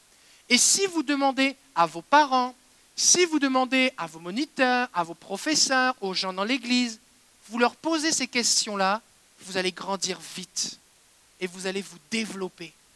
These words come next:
Et vous allez vivre des choses que les gens à qui vous parlez, ils les ont encore jamais vécues. Parce que vous allez gagner du temps.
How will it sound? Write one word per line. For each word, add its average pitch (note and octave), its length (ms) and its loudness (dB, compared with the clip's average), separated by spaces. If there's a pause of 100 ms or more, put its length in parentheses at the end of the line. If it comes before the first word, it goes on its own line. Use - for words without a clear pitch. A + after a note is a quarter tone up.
(520)
Et A3 60 0
vous A#3+ 180 -4
allez B3 160 4
vivre B3 360 -2
des A3+ 140 -4
choses D#4+ 300 -4
que A3+ 220 0 (480)
les A3 140 0
gens C#4 180 4
à E4 60 4
qui D4 160 -4
vous C4 100 -6
parlez, B3 340 2
ils B3 120 0
les A3+ 180 -2
ont A3+ 60 0
encore A#3 280 0
jamais C4+ 360 0
vécues. A3+ 500 -8 (540)
Parce A#3+ 160 2
que C4+ 100 -2
vous A#3 220 -6
allez A#3 140 0
gagner D4 460 -6
du A#3+ 140 -12
temps. B3 260 0